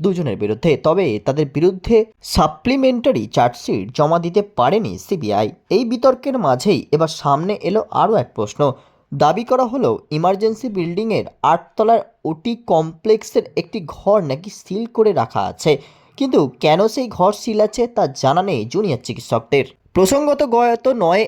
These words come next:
আগস্ট ইমার্জেন্সি বিল্ডিংয়ের চারতলায় সেমিনার রুম থেকে উদ্ধার হয়েছিল তরুণী চিকিৎসকের মৃতদেহ। তাহলে কেন আটতলার ঘর সিল করে রেখেছে সিবিআই?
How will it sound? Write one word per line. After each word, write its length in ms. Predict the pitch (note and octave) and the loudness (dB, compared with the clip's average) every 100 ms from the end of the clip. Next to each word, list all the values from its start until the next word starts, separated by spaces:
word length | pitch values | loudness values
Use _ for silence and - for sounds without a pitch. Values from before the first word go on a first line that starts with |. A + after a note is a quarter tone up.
| - | -2
আগস্ট 560 | D3 F3 E3+ F#2+ - - - | -2 0 0 -2 -8 -14 -6
ইমার্জেন্সি 600 | E3+ G3 G#3 A#3 A#3 C4+ | -2 0 -2 -6 -6 -4
বিল্ডিংয়ের 440 | F#3 F#3 G3+ A3+ A3+ | -4 -2 0 0 0
চারতলায় 580 | - D#3 D#3+ - G3+ A3 | -2 0 0 -2 0 0
সেমিনার 560 | A3+ F3 D#3 F3+ G#3+ D3 | 0 -2 -2 0 0 0
রুম 240 | D3 G3+ | -4 -4
থেকে 240 | F#3+ A3 G#3+ | -6 -4 -4
উদ্ধার 340 | C#3 C#3 F#3+ F3 | -6 -2 -2 -2
হয়েছিল 520 | - D3 F#3+ F#3 C#3+ | -2 -4 -2 -2 -2
তরুণী 440 | - D#3+ F3 A3 | 0 0 2 -2
চিকিৎসকের 580 | A#3 F3+ G3+ - A3+ A#3 | -4 -8 -10 -4 -2 -2
মৃতদেহ। 560 | D#3+ A2 G2+ C#3+ F3 - | -2 -4 -2 2 2 2
তাহলে 360 | C#3+ E3+ A3 A#3 _ | 0 2 2 0 _
কেন 200 | F#3 A3 C4+ - | 0 2 2 0
আটতলার 580 | - B3 - - A#3 B3 | -2 -2 -2 -2 0 0
ঘর 160 | A3+ A3+ | 0 -2
সিল 320 | - - A3 | -2 -8 -8
করে 260 | G#3+ A#3+ A3 | -2 2 2
রেখেছে 340 | D#3 C4 - | 0 -4 -8
সিবিআই? 440 | - C4 B3 G#2+ | -8 -4 0 0